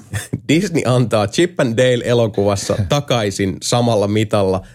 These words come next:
Speaker 1: Dreamworksille ja Shrekille. Ja se oli niin hyvä, se oli niin vitun hyvä se kohtaus. Äh, siis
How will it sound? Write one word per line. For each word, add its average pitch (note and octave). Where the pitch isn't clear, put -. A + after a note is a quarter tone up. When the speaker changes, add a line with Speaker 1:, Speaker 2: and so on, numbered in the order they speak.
Speaker 1:
Dreamworksille G#2+
ja G2+
Shrekille. G2
Ja -
se -
oli -
niin A#3+
hyvä, F3+
se D#3
oli D#3
niin E3
vitun C#3+
hyvä A2+
se G#2+
kohtaus. G#2
Äh, A2
siis A#2+